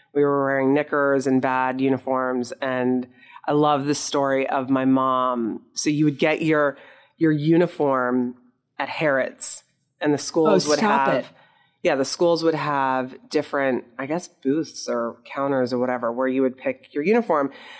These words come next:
Speaker 1: So my mom goes to Harrods and basically designs her own uniform.
Speaker 2: Of course she
Speaker 1: She
Speaker 2: does.
Speaker 1: picks, like, from one school, the, the top, and one school, the skirt, and a, and a tight over here, and a shoe, and a beret, and whatever. And she comes to the counter, and the woman's like,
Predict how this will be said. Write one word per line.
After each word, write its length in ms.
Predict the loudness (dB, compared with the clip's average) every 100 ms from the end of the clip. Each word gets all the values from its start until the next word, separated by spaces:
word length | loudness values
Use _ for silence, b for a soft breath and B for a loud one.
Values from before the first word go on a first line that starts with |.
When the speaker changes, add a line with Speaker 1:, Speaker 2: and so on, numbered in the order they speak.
| B -2
Speaker 1:
So 180 | 2
my 100 | 4 4
mom 260 | 4 4
goes 220 | 4 2 0
to 60 |
Harrods 600 | 0 0 2 0 -2 -6 -8 _ _ _ _ _ _ _ _ -16 _ _ -4
and 240 | 2 2
basically 640 | 4 2 2 -2 0 2 0
designs 480 | 0 0 0 -2 0
her 160 | -2
own 120 | 0
uniform. 500 | 0 -2 -4 -8 -10 -18 b _ _ _ -20
Speaker 2:
Of 100 | -4
course 140 | -2 0
she 120 | 0
Speaker 1:
She 40 |
Speaker 2:
does. 80 | 2
Speaker 1:
picks, 320 | 0 0 0
like, 240 | 2 0 B B B -2
from 200 | 2 4
one 240 | 4 2
school, 760 | 2 2 2 4 4 4 2 2
the, 240 | 2 2
the 120 | -2
top, 460 | -2 0 2 2 4
and 120 | 4
one 160 | 4 4
school, 300 | 2 2 2
the 80 | 0
skirt, 480 | -2 0 2 2 2
and 80 | 2
a, 240 | 0 0
and 80 | 0
a 80 | 0
tight 380 | -2 -2 0 2
over 180 | 0
here, 320 | 0 0 2 2
and 100 | 0
a 40 |
shoe, 300 | 0 0 2
and 100 | 2
a 40 |
beret, 380 | 2 0 0 0
and 80 | 0
whatever. 220 | 0 0
And 100 | 0
she 120 | -2
comes 180 | -4 -4
to 60 | -2
the 80 | -4
counter, 480 | -2 -2 0 -2 -4 B B B -2
and 120 | 2
the 60 | 2
woman's 280 | 2 2
like, 260 | 2 0